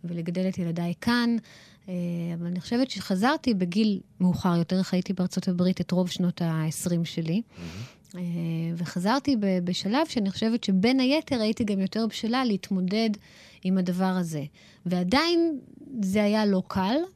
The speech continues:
Speaker 1: אה, עד היום זה לא פשוט לי, אבל, אה, זה נעשה יותר קל עם השנים.
Speaker 2: אבל נראה, כן, נראה גם שזה, שזה מצליח לך עם השנים.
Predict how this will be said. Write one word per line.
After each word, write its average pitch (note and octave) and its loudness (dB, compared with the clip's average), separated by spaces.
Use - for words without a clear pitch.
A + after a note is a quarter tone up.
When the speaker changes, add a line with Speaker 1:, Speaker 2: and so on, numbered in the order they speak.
Speaker 1:
אה, - -8
עד G3 2
היום G3 2
זה B3+ 2
לא C4 4
פשוט C4 -4
לי, D#4+ 2
אבל, F#3 -4
אה, F#3+ 0
זה F#3+ -4
נעשה G#3 0
יותר C4 0
קל A#3 0
עם G#3+ 2
השנים. F#3 0
Speaker 2:
אבל A#2+ -2
נראה, B2+ -2
כן, F#3 -6
נראה A#2+ -4
גם C#3+ -4
שזה, D#3 -4
שזה D#3+ -6
מצליח D#3+ -2
לך A#2 -4
עם G#2 -6
השנים. F2+ -4